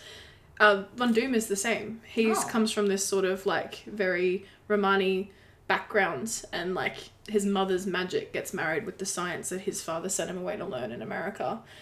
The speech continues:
Speaker 1: And so he's like, "Reed, you're wrong. Science isn't the only way," and, like,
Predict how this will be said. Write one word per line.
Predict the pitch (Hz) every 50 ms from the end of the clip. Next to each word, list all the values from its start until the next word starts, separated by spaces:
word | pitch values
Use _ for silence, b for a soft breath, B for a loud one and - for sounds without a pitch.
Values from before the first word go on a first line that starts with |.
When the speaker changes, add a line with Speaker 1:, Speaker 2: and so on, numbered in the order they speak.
| B B B B
Speaker 1:
And | 196 196
so | - -
he's | 190 - - 226 214 208 202 202 196 190
like, | 175 156 185 - - - b b b b b b b b b b b -
"Reed, | - 226 220 220 202 185
you're | 180
wrong. | 180 208 247 240 208 180 170 165 196 196 - - - - - -
Science | - - 214 190 170 156 - -
isn't | 190 190 190 -
the | - 170 165
only | 165 170 175
way," | 175 180 160 135 160 165 185 202 - - -
and, | - 185 180 180
like, | 175 156 175 - - -